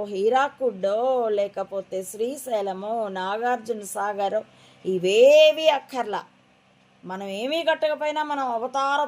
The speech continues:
పురుషులం, ప్రపంచం మొత్తం మన వీపు గోకుతుంది. వాటి, వాడి అవసరాలు వాడికి ఉన్నాయి.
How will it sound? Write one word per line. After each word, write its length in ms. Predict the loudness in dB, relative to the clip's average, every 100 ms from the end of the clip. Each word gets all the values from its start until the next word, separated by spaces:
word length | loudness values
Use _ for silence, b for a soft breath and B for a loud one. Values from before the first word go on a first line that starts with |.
| -4
పురుషులం, 520 | -8 -4 -4 -2 -4
ప్రపంచం 600 | -6 -6 -6 -8 -10 -8
మొత్తం 340 | -10 -10 -10
మన 140 | -8 -10
వీపు 320 | -10 -12 -12
గోకుతుంది. 680 | 0 2 2 -2 -10 -8 -6
వాటి, 320 | -4 -2 -2
వాడి 400 | -2 0 0 0
అవసరాలు 460 | -2 -4 -4 0 2
వాడికి 360 | 2 0 -4
ఉన్నాయి. 240 | -8 -10